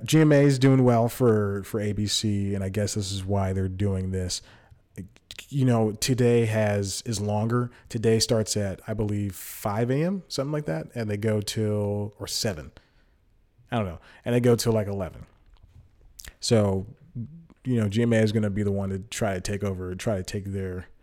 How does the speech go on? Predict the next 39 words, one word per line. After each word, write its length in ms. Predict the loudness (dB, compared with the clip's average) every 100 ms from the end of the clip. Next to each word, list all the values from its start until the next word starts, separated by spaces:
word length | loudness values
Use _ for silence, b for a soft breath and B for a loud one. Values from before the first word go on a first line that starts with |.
| b b
you 120 | -2 0
know, 40 |
G 220 | 2 4
M 120 | 6
A 200 | 6 4
and, 180 | 2 0
and 380 | -2 -4 -4 -4
Today 400 | -2 2 2 2
fight 400 | 0 0 0 0
for 380 | -4 -4 -4 -8 B B B
ratings 360 | 0 2 0 -2
all 100 | -2
the 100 | -4
time. 420 | -4 -6 -6 -12 B B B -6
Uh, 180 | -4 0
I 80 | 2
don't 80 |
know 100 | 4
if 80 | 2
C 160 | 2 0
B 120 | 2
S 160 | 0 0
This 120 | -2
Morning, 280 | 0 -2 -4 B 0
I 80 | 4
did 180 | 6
an 40 | 8
episode 300 | 6 6 4
of 80 | 6
News 240 | 4 4
Time 280 | 2 0 0
on 520 | 0 2 0 -2 -6 -10 -2
all 220 | 2 2
three 240 | 2 2
morning 320 | 2 2 0 -2
shows. 480 | -4 -6 -6 -8 -14 B B
So 420 | -4 2 4 4 2
<laughs> 240 | -2 -4
I, 160 | -2